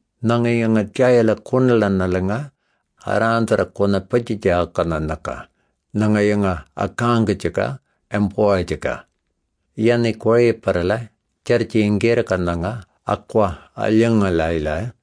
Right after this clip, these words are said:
atnamari, yetna tenga ngajana. Engatai, anuna kunanga na ngayo kwarija kana naka.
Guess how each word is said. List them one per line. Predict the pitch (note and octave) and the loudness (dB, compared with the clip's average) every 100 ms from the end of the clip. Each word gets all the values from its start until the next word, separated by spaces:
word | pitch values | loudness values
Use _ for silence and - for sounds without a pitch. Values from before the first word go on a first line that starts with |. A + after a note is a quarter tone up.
| _ - | _ -8
atnamari, | F2 - G2 F#2 E2+ D#2 D#2 B2+ B2+ _ _ _ _ | -8 -4 -4 -2 -2 -2 -4 -6 -10 _ _ _ _
yetna | A2+ A#2+ A#2+ A2 | 0 0 2 -2
tenga | F#2 A2 G#2+ G2 | -2 -2 0 0
ngajana. | G2+ A#2 G#2 F2 C2+ C2 - _ _ _ _ _ | 2 0 0 -4 -4 -10 -16 _ _ _ _ _
Engatai, | - A2+ A2+ B2 A#2+ B2 B2 F#2+ C#2 - _ | -4 -2 0 0 0 0 0 0 -4 -14 _
anuna | - A2 B2 C3+ B2+ | -6 -2 0 2 0
kunanga | - G#2 G2+ G2 G2 | -2 -4 -2 0 0
na | F#2 | -2
ngayo | G2 A2 A#2+ A#2 | -2 -2 0 -2
kwarija | A2 F#2 F2+ F2+ F2 F2 D#2+ | -2 -2 0 0 0 0 0
kana | - D#2+ D#2 | -4 -4 -4
naka. | C#2+ C#2+ - C2 B1 | -6 -8 -8 -10 -12